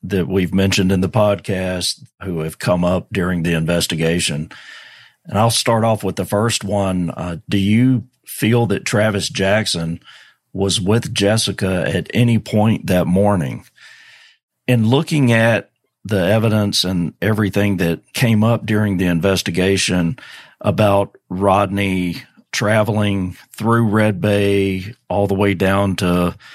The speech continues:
the job site for the bridge and Gilbert's trailer, and the timing of that with the messages between Travis and, and Jessica, it certainly seems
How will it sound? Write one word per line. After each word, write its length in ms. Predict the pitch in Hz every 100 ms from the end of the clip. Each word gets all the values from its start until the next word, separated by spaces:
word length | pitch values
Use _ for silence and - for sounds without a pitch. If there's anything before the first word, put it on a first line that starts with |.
| - _ 104
the 80 |
job 400 | 95 107 104 101
site 560 | - 101 101 98 95 -
for 140 | -
the 120 | 85 85
bridge 540 | 92 92 95 95 85
and 200 | 80 76
Gilbert's 460 | 95 98 95 87 -
trailer, 680 | - 101 101 98 90 87 - - - - _
and 100 | -
the 80 | 101
timing 540 | - 113 120 120 117
of 200 | 110 92
that 680 | 95 104 104 101 101 - - _
with 420 | - 98 98 90 -
the 80 |
messages 640 | 92 98 101 95 87 98 92
between 480 | 104 - 95 90 85
Travis 600 | - 92 95 95 95 -
and, 300 | 90 82 - -
and 260 | 98 85 76
Jessica, 720 | 95 98 101 - 101 78 - - - - - _ -
it 220 | 101 95
certainly 580 | - - 135 110 113 98
seems 840 | 90 - 101 107 104 98 87 -